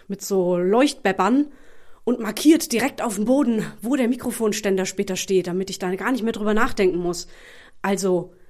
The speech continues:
mit so viel Profis habe ich selten zusammengearbeitet. Das ist wirklich sehr, sehr toll. Ich meine das grad wirklich ernst. Das klingt grad nicht so sarkastisch, aber ich fand das grad richtig cool. Also, was hier alles möglich ist und wie die Leute mitdenken und so. Das ist, ähm,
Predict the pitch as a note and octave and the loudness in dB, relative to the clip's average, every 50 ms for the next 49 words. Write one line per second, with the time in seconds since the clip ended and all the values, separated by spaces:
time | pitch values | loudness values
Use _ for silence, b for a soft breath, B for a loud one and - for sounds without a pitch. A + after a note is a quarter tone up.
0 | b b - G#3+ G3+ G#3+ B3 D4 - - D#4+ D4+ - - - C#4+ C#4 - D#4+ D#4 | b b -4 -4 -2 0 0 0 2 2 2 2 2 0 -2 0 2 2 2 2
1 | F4 E4+ - A#3+ A#3 B3 B3+ B3 - - - - - A#3 A3 G#3+ G#3+ F3+ E3 E3 | 2 2 0 -2 -4 -2 -2 -4 -8 -8 -8 -2 -2 0 0 0 -2 -4 -4 -4
2 | - - F3+ E3+ F3 E3+ F3 E3+ F3+ F3 A#2 E3 E3 F3 D#3+ D#3+ D#3+ - F3 - | -6 -6 -6 -4 -2 -2 -2 -2 -2 -2 -2 -2 -2 -4 -4 -6 -6 -8 -12 -12
3 | - - B3+ - D4 C#4 - - - C#4 C4+ C4 B3+ B3+ B3 - A3 F3+ D#3 D3+ | -10 -8 -6 -4 -4 -4 -4 -4 0 0 0 2 0 -2 -2 -2 -2 -2 -2 -2
4 | D#3 - - - - A3+ A3+ A#3+ A3+ - - C#4+ G#3+ E4 - C4+ A#3+ G#3+ G#3+ A#3+ | -4 -6 -10 -10 -4 -2 -2 -2 -2 0 0 2 2 2 2 2 2 4 4 6
5 | B3+ D#4 - - - D#4+ - - - A#4 A#4 - - - C5 A#4 - - A4 A4 | 6 4 4 2 2 0 2 4 2 2 2 2 2 2 2 2 2 2 2 4
6 | - F#4+ F4+ D#4 C#4+ C4+ C#4 E4+ F4 F4 - - D4+ C#4+ - - A#3+ A#3+ A#3 A#3 | 4 2 4 2 2 0 0 -2 -4 -4 -6 -8 -10 -8 -6 -4 -2 -2 -4 -4
7 | - - - - B B B B B B B B - E4+ E4 D4 D4 C4+ - A#3+ | -8 -18 -20 -16 B B B B B B B B 6 6 6 6 2 -4 -4 -4
8 | G#3+ G#3 G#3 B3+ D4+ E4 - G4+ G4 - - F4 F#4+ F#4+ C#4 A3 G3 F3+ E3 - | -2 0 0 0 0 0 0 -2 -2 0 0 2 4 6 6 6 6 4 2 0
9 | - A#3 A3 G#3 G#3 G#3+ G3+ G#3 G#3 G#3+ - A3 G#3+ - A3+ - - G3+ G3 F#3 | -2 -2 -2 0 2 2 2 2 0 -4 -6 -8 -6 -4 -4 -2 -2 -2 -2 -2
10 | A#3 B3+ C#4 B3+ A#3 G#3 A3+ G#3 G3 F#3+ F#3+ G#3+ G#3 F#3+ F3+ G#3 G#3 G#3+ G3+ G3+ | -2 -2 -2 -4 -4 -2 -2 0 0 2 2 2 0 0 0 -2 0 0 0 2
11 | G3+ G3 G3 G3 F#3+ G#3 A#3+ G#3+ C4 F#3+ F#3 F#3 F3 F#3+ F#3+ F#3+ F#3+ F#3 - F#3+ | 0 -2 -2 -2 -2 -2 -2 0 2 4 4 4 4 4 2 2 2 0 -2 -2
12 | F3 F3 F3+ F#3 F#3+ F#3+ - A#3 - - - D#3 F#3 G3+ F#3+ G3 G3 F#3+ | -2 -2 -2 -2 -4 -6 -8 -12 -10 -8 -4 -2 -2 -2 -2 -2 -2 -4